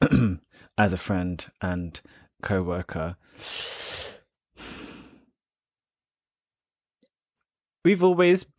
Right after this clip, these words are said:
you know, we've, <sighs> you know, we tr-, we treat our baby with the utmost respect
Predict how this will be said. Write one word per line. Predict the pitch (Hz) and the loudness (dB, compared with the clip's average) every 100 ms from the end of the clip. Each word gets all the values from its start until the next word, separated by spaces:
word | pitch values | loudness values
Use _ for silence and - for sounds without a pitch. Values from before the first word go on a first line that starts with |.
| 160 | -8
you | 180 165 | 0 4
know, | 135 | 4
we've, | 165 147 - - - | 4 0 -6 -16 -8
<sighs> | - - - - - - _ _ _ _ - | -8 -8 -10 -12 -14 -20 _ _ _ _ 0
you | 151 | 4
know, | 131 | 4
we | 156 | 4
tr-, | 147 - 151 | 0 -6 -4
we | 139 160 | 0 0
treat | - - 143 139 | -2 2 4 4
our | 135 123 | 4 4
baby | 131 131 120 123 127 139 | 6 6 6 4 4 4
with | 123 | 2
the | 120 123 | 2 2
utmost | 127 117 113 - | 2 0 -2 -2
respect | 110 - - 98 98 - - - - | -6 -8 -4 -2 -2 -8 -20 -20 -20